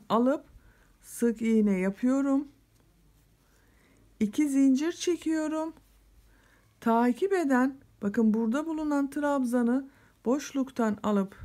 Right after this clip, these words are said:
sık iğne yapıyorum. İki zincir çekiyorum. Takip eden bu üçlü gruptan ortada bulunanı sık iğne yapıyorum.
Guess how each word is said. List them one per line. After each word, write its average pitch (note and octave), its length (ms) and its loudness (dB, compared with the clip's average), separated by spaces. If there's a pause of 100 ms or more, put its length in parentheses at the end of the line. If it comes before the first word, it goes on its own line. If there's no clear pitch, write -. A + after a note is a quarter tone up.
(200)
sık - 360 -8
iğne C#4+ 260 -2
yapıyorum. C#4+ 580 -6 (540)
İki E4+ 220 -2
zincir A#3 420 0
çekiyorum. D#4 640 -6 (1040)
Takip B3 420 0
eden B3+ 320 2
bu A#3 120 -4
üçlü A#3 260 -8
gruptan D4 580 -6
ortada B3 580 -2
bulunanı C4 520 0
sık - 340 -8
iğne G#3+ 220 2
yapıyorum. D#3+ 520 -6